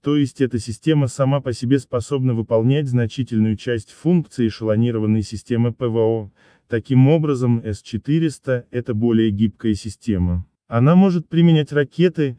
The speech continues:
которые использовались в более ранних версиях С триста. Новые ракеты для С четыреста характеризуются дальностью в двести сорок километров против воздушных мишеней и представляют собой следующую ступень усовершенствования после С трёхсотому один с дальностью в сто пятьдесят километров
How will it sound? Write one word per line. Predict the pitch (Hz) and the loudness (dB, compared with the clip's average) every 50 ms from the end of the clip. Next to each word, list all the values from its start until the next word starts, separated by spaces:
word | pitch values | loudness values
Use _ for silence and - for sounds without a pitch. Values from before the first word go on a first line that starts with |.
| _ _ | _ _
которые | - - 123 - 143 139 135 131 | -8 -8 -4 -2 0 2 4 2
использовались | 123 - - - 147 147 147 135 143 139 135 139 120 - 123 | 2 0 -2 0 0 0 2 0 0 2 2 0 0 -2 -4
в | 110 | -2
более | 104 117 143 156 156 151 139 | 0 0 2 2 4 2 2
ранних | 123 127 143 151 151 143 123 - | 2 2 2 2 2 0 -2 0
версиях | 117 127 139 131 120 - 151 143 131 - | 2 2 2 2 0 -2 -4 -4 -4 -4
С | 131 123 110 - | -4 -6 -6 -8
триста. | - - 117 117 110 95 - _ - 92 90 87 - _ _ _ | -6 -2 0 0 0 0 -4 _ -10 -10 -10 -10 -12 _ _ _
Новые | - 113 120 151 185 190 202 190 | -2 0 2 2 2 2 2 2
ракеты | 170 147 135 120 - 160 170 151 147 123 | 2 0 -2 -2 -2 -2 0 0 0 0
для | 110 120 127 135 139 | 2 2 2 2 0
С | 127 | -2
четыреста | - - 139 123 - 170 175 185 165 - - 147 | -6 -8 -8 -4 -2 -2 -2 -2 -2 -4 -8 -8
характеризуются | - - 135 131 - - 143 139 147 147 185 202 185 - - 165 | -6 -6 -6 -6 -4 -2 0 0 0 0 0 -2 -2 -4 -4 0
дальностью | 135 151 165 175 170 165 151 - - 143 135 | 2 2 2 4 2 0 -2 -4 -6 -6 -6
в | 120 | -4
двести | 110 117 127 139 127 - - | 0 0 0 0 0 -2 -8
сорок | 120 - 135 127 123 110 | -8 -6 -4 -4 -4 -6
километров | - - 117 117 120 123 143 175 175 180 147 - _ | -6 -4 -2 0 0 0 0 -2 -2 -6 -8 -8 _
против | - 143 170 165 175 160 | -4 -4 -4 -2 -4 -2
воздушных | 139 147 143 131 123 147 143 131 - 127 113 117 | 0 0 0 0 0 0 0 0 -4 -8 -4 -2
мишеней | 120 120 117 - 175 180 190 185 180 165 | -2 -2 -2 -4 -4 -2 0 2 2 0
и | 147 | 0
представляют | 127 139 131 - - 139 127 123 135 156 170 165 143 | -2 -4 -6 -2 -2 0 2 2 2 2 2 0 -2
собой | - - 127 120 123 120 | -4 -4 -2 0 0 0
следующую | 107 - - 127 143 160 151 160 151 135 - - 131 | -2 -2 0 0 2 2 2 0 0 -2 -2 -6 -8
ступень | 113 - - 123 107 - 147 156 151 147 | -8 -6 -8 -10 -4 -2 0 2 2 0
усовершенствования | 127 - - 123 120 113 - - 165 170 165 - - 156 156 156 165 160 | 0 -2 -4 -4 -4 -4 -4 -4 -4 -4 -4 -4 -4 -2 0 0 0 -2
после | 139 - 135 120 - 127 123 120 117 | -2 -4 -6 -6 -2 0 0 0 0
С | - | -2
трёхсотому | - - 117 104 - - 127 113 - 110 110 107 | -4 -6 -6 -6 -6 -8 -10 -6 -4 -2 -2 0
один | 107 107 123 160 165 156 | 0 0 0 2 2 0
с | 135 | 0
дальностью | 120 131 139 143 139 131 123 - - 120 107 | 0 0 2 2 2 0 -2 -4 -6 -8 -8
в | - | -8
сто | - - 120 107 | -8 -8 -8 -4
пятьдесят | - 110 104 101 104 101 - 113 104 - | -2 -2 -2 -2 -2 -4 -4 -6 -8 -6
километров | - 120 110 110 107 117 131 160 156 160 151 127 - _ | -6 -4 -2 0 2 2 0 0 -2 -4 -8 -8 -10 _